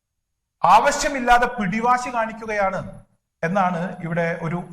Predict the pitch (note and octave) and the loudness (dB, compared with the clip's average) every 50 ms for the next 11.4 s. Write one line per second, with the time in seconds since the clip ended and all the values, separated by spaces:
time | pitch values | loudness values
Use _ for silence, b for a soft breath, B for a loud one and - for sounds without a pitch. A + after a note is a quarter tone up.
0 | D#3+ C#3 D3 D#3+ F3+ F#3 F#3+ G3+ G#3 G3+ G3 F3 E3+ - E3+ F3 E3 - F3 D#3+ | -6 -4 -2 -2 -2 -2 -4 -4 -4 -4 -2 -2 -2 -2 -2 -4 -4 -2 -2 -2
1 | D#3 D#3+ D#3 D#3 D3+ D3 D3 D3 C3 A2 - - - G#2+ - - _ _ _ _ | -2 -2 -4 -6 -6 -4 -4 -4 -4 -4 -6 -6 -6 -8 -8 -8 _ _ _ _
2 | _ _ _ _ _ _ _ _ _ _ _ _ _ _ _ _ _ _ _ - | _ _ _ _ _ _ _ _ _ _ _ _ _ _ _ _ _ _ _ -6
3 | D3 D3 D#3+ E3 F3 G3+ G3 F#3+ G3 G#3+ G3 E3+ D#3+ F#3 F#3 G3+ G#3 G3+ A3 G#3+ | -2 0 0 0 0 0 -2 -2 -2 -2 -2 -2 -2 -2 -2 0 0 0 0 0
4 | G#3 G3+ G3 G#3 G#3 G3 G3 F#3 G3+ G3 - - F3 D#3 F#3 G3+ G3 G3 F#3 - | 0 -2 -4 -4 -4 -4 -4 -2 -4 -4 -4 -4 -4 -2 -2 -2 -2 -4 -4 -6
5 | - E3+ B2+ A2+ - - - _ _ _ _ _ _ _ _ _ _ _ _ _ | -6 -8 -8 -10 -12 -16 -20 _ _ _ _ _ _ _ _ _ _ _ _ _
6 | _ - - D3+ D3+ A#3 A3 A3 G#3 G3+ F#3+ F#3 F#3 F#3+ E3 D#3 D3+ D3+ D#3+ E3 | _ -6 -4 -4 -2 -2 0 0 0 0 0 -2 -2 0 0 0 2 0 -2 -4
7 | D#3 D#3 C#3+ B2+ B2+ D3+ D#3+ E3 D#3+ D#3+ D#3 A#2 G#2 - - - _ _ _ _ | -4 -2 -2 0 0 2 0 0 0 -2 -4 -6 -8 -10 -16 -20 _ _ _ _
8 | _ _ _ _ _ _ _ _ _ _ _ - C#3+ D#3 E3 E3+ G3+ G#3+ A#3 A#3 | _ _ _ _ _ _ _ _ _ _ _ 0 2 4 4 4 2 2 2 2
9 | A#3+ A#3 A3+ G#3+ G#3+ G#3 - G#3 G3+ - F#3+ E3 E3 E3 F#3+ F3+ F3 F3 D#3+ C#3+ | 4 4 2 2 0 -2 -4 -6 -4 -4 -4 -4 -2 -2 -4 -2 -2 -2 -4 -4
10 | A#2+ - C#3+ D3+ G3+ G3 - E3+ D3+ D#3 F#3 F#3 F3+ E3+ D#3+ D3 A#2 - - - | -4 -4 -2 -2 -2 -2 -4 -6 -4 -4 -6 -6 -4 -4 -4 -6 -6 -8 -12 -20
11 | _ _ - - D3 - F#3+ F#3 | _ _ -4 -4 -2 0 0 0